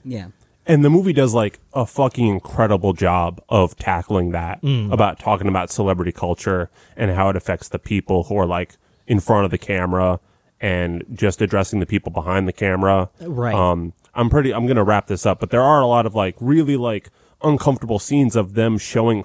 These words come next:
Speaker 2: her, like, interacting with fans and how, like, so many people just, like, cross the line with her.
Speaker 3: Mm.
Speaker 2: And it's, like, very uncomfortable. And you just, like,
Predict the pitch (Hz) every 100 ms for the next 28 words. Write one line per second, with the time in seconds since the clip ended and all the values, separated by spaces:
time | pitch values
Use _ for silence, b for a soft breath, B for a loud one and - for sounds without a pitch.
0 | - 120 113 104 101 - 123 117 107 110
1 | 95 - - 139 127 113 101 - B B
2 | B 123 - - 127 117 - - 139 127
3 | 117 - 120 101 110 101 90 - - 104
4 | 104 - 90 95 110 98 95 - 92 87
5 | 143 135 127 117 120 107 - 98 98 143
6 | 139 123 101 - 117 110 110 101 92 92
7 | 95 95 101 - 104 92 90 -